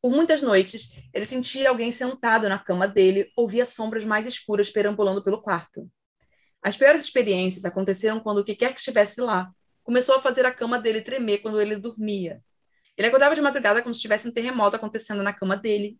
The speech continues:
e se sentia muito mal. Quando ele pedia ajuda pro meu avô, contando o que estava acontecendo, ele sempre falava pro meu pai parar de brincar. E quando ele falava que não era brincadeira e que não conseguia dormir, meu avô falava que era pra ele enfrentar como um homem.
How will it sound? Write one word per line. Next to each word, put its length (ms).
e 60
se 80
sentia 320
muito 260
mal. 340
Quando 160
ele 100
pedia 220
ajuda 200
pro 120
meu 140
avô, 380
contando 300
o 40
que 60
estava 180
acontecendo, 680
ele 80
sempre 180
falava 220
pro 120
meu 160
pai 220
parar 160
de 100
brincar. 480
E 120
quando 160
ele 100
falava 280
que 60
não 120
era 100
brincadeira 580
e 40
que 80
não 100
conseguia 300
dormir, 420
meu 100
avô 180
falava 340
que 80
era 100
pra 140
ele 100
enfrentar 580
como 200
um 180
homem. 360